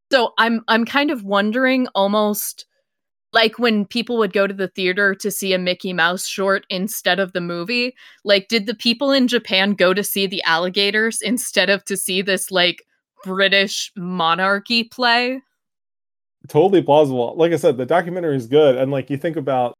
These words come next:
Speaker 2: maybe for us, like, I, I've,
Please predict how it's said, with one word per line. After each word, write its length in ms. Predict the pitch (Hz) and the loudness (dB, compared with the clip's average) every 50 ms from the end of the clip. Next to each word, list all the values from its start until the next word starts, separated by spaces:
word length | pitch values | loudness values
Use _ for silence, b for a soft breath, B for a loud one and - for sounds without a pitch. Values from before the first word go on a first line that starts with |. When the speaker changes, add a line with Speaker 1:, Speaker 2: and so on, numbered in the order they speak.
| _ _ | _ _
Speaker 2:
maybe 300 | - 143 151 147 147 147 | -4 0 0 2 2 2
for 400 | 139 - - 135 127 120 120 - - | 0 0 0 0 0 0 -2 -4 -2
us, 380 | - 139 139 135 123 - - - | 2 2 4 4 2 2 0 -2
like, 240 | 127 123 117 - _ _ - | -2 -2 -2 -6 _ _ -14
I, 100 | - - - - _ _ _ _ _ _ _ _ _ _ _ _ _ - | -12 -12 -12 -12 _ _ _ _ _ _ _ _ _ _ _ _ _ -6
I've, 180 | 147 139 131 | -6 -6 -6